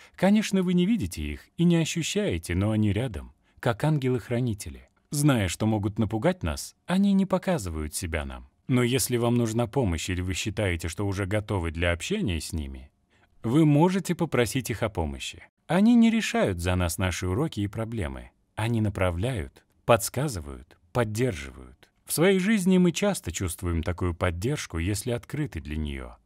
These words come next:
Просто не осознаем, откуда она приходит. Так вот, воспользоваться проводником для первого перемещения в третью зону —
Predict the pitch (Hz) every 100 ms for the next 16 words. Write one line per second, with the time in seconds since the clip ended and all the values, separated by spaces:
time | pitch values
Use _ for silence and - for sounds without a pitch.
0 | _ 175 180 - 160 151 - 139 139 143
1 | 196 180 - _ 139 131 - 156 127 120
2 | 110 120 101 76 64 - - _ _ _
3 | _ 170 151 131 78 - _ _ _ 131
4 | 151 - 190 156 92 82 82 - - 113
5 | 113 120 123 123 85 82 98 131 131 92
6 | 80 78 104 104 107 - 101 85 80 -
7 | 107 104 92 87 139 190 78